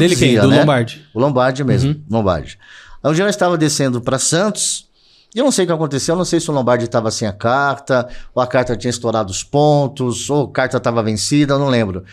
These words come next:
Speaker 1: Eu lembro que a gente tava descendo, aí um guarda mandou encostar.
Speaker 2: Putz, grilo.
Speaker 1: Aí eu, eu, eu, o Lombardi olhou pra mim e falou assim: "Minha carta tá com problema." Eu falei: "Sério, Lombar?" Ele falou: "Sério."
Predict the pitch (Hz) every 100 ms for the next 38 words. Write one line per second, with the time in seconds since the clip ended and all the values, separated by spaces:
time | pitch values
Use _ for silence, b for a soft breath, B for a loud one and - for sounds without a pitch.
0 | B B B 110 135 156 151 156 143 139
1 | 127 147 139 131 131 - 143 147 151 156
2 | 131 131 135 135 127 131 135 139 - 82
3 | - 160 147 - - 131 117 127 127 120
4 | - 139 151 139 110 - 117 120 113 110
5 | 120 120 123 123 123 110 117 123 120 120
6 | 139 135 123 113 113 117 123 123 127 127
7 | 131 104 104 95 90 107 101 - 131 120
8 | 113 110 107 87 85 92 107 101 - 90
9 | 80 78